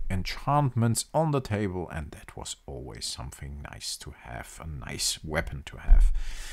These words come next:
The blue Elemental Blast. Yeah, these things are not cheap, and I will tell you what I paid for all of these at the end of the video. So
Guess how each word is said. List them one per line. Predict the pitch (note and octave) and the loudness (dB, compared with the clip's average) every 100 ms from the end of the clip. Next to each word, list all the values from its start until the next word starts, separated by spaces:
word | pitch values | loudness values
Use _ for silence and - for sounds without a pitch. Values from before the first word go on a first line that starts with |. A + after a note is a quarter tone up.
| - - - - | -12 -14 -18 0
The | G#2+ C#3 | 4 6
blue | A#2+ D3 G#3 G3+ - | 10 12 12 12 10
Elemental | E3 D#3 D3+ F#3 F3+ | 10 10 10 8 6
Blast. | B2 G#2 F2 E2+ - | 6 6 6 4 2
Yeah, | D3 B3 | 4 4
these | - A#3 B3+ | 4 2 2
things | - A3 B3+ G#3 | 2 2 2 2
are | F3+ | 2
not | F3+ A#3+ C4 | 4 4 4
cheap, | - - A3+ - | 2 4 6 6
and | D3 E3 | 0 2
I | F#3+ | 4
will | F#3 G#3+ G3 | 4 4 2
tell | - F3+ F#3+ | 2 4 6
you | F3+ | 6
what | D#3 D#3+ | 4 2
I | C#3+ | 0
paid | - - D#3 F3+ | -2 2 4 4
for | - B2+ - | 0 -4 0
all | A#2 | 0
of | A2+ - | 0 -2
these | G2+ G2 - - - | -4 -2 -2 -4 -4
at | C3 C#3 - | -2 -2 -2
the | A2+ - | -4 -4
end | - F#2 - | -4 -4 -6
of | - - | -10 -10
the | - | -10
video. | C#2 D2 C#2 - - | -8 -8 -8 -10 -4
So | - F2+ E2 E2+ | 0 2 2 0